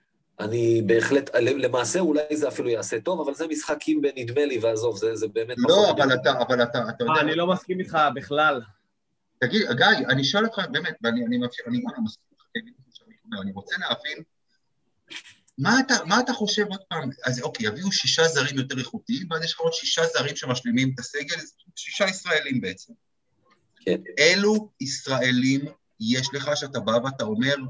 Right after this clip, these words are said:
Speaker 2: "הם יכולים להיות שחקנים שבע ושמונה ברוטציה ביורוליג"? איזה,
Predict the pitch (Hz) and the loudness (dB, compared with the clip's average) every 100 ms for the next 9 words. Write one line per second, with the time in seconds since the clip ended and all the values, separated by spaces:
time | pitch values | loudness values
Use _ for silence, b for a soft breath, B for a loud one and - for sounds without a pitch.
0 | - _ _ _ _ _ 135 185 190 - | -14 _ _ _ _ _ 2 2 0 0
1 | 139 139 175 147 165 190 - - 135 135 | 2 2 0 -4 -4 -4 -8 -4 -2 -2
2 | 175 - - 180 180 185 160 - - 156 | -4 -2 0 0 0 -2 2 0 0 0
3 | 165 170 165 156 143 - 160 156 165 143 | 0 0 -2 -2 -2 -4 -4 -4 -6 -4
4 | 143 151 135 104 95 - _ 139 170 175 | -4 -2 -2 -2 -4 -12 _ -2 -2 -2
5 | 175 | -8